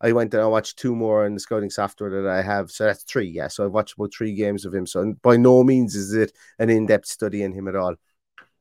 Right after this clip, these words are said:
Um, let's take a little look at some of your comments. Matt, thank you so much for that, Matt. I really, really appreciate it, man.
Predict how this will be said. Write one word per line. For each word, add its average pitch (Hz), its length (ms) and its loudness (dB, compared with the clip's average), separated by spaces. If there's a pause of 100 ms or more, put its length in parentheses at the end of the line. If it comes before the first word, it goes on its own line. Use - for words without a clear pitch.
(560)
Um, 180 320 8
let's 202 180 4
take 226 180 4
a - 20 -2
little 202 160 0
look 208 140 0
at 196 60 0
some 190 160 0
of - 20 0
your 175 100 0
comments. 170 300 0
Matt, 196 260 2
thank - 300 -4
you 202 60 -2
so 220 180 2
much 220 180 0
for - 80 -6
that, 202 180 0
Matt. 180 200 2
I 175 40 4
really, 185 280 -2
really 175 220 -2
appreciate 160 500 -4
it, - 80 -8
man. 151 200 0